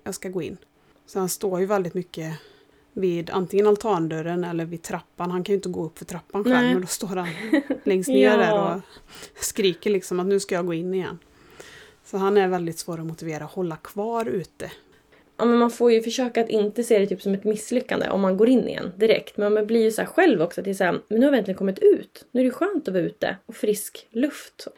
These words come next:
Speaker 2: Man har kanske liksom en plan eller en idé, men nej.
Speaker 1: Jag tror att det är därför som vi nästan alltid går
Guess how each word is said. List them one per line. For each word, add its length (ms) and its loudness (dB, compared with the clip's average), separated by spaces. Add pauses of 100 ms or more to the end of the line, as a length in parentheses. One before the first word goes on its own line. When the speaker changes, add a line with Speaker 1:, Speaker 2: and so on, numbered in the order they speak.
(160)
Speaker 2:
Man 140 0
har 140 2
kanske 260 0
liksom 200 0
en 80 0
plan 400 0
eller 180 2
en 80 2
idé, 340 0
men 300 0 (960)
nej. 420 2 (240)
Speaker 1:
Jag 160 -6
tror 280 0
att 100 2
det 100 4
är 80 4
därför 320 0
som 220 -6
vi 180 -8 (160)
nästan 440 -8
alltid 520 -10
går 400 -6